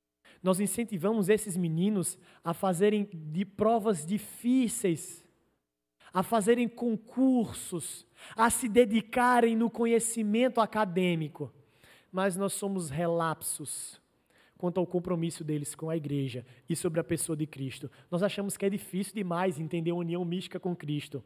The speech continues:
mas a gente acha fácil eles entrarem no segundo ano do ensino médio para aprender física quântica. Nós precisamos a-, ensinar eles sobre o Criador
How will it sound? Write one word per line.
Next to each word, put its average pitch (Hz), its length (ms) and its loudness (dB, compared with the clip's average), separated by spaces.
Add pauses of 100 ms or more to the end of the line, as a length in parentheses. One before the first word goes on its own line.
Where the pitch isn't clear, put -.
(440)
mas 165 180 0
a 180 60 2
gente 175 260 0
acha 180 240 -2
fácil 170 420 -2
eles 165 180 0
entrarem 170 380 -2
no 175 80 -2
segundo 185 380 -2
ano 208 100 2
do 202 60 0
ensino 202 240 -2
médio 165 260 2
para 170 160 -4
aprender 170 320 0
física 185 580 -8
quântica. 127 600 -14 (3250)
Nós 160 160 -6
precisamos 160 560 -4
a-, 139 240 -6
ensinar 151 540 -4
eles 127 220 -4
sobre 143 280 -4
o 139 60 -2
Criador 139 680 -6